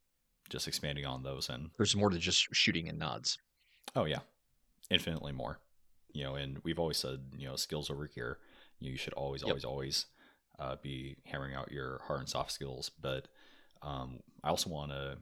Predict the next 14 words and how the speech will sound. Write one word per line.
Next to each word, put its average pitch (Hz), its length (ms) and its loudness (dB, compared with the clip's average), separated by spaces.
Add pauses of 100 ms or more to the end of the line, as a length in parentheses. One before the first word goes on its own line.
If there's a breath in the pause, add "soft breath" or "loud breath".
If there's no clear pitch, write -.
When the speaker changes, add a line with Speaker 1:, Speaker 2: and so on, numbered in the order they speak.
(160)
Speaker 1:
get - 160 -6
into 65 380 -4
how - 160 -2
to 67 80 0
maximize 65 680 -4
the 69 80 -8
gear 67 180 -4
that 64 100 -6
you 62 140 -6
do 58 200 -6
have. - 380 -10 (800 soft breath)
Speaker 2:
Mm-hmm. 107 80 0
Speaker 1:
So, 67 400 0 (840)
um, 64 420 -6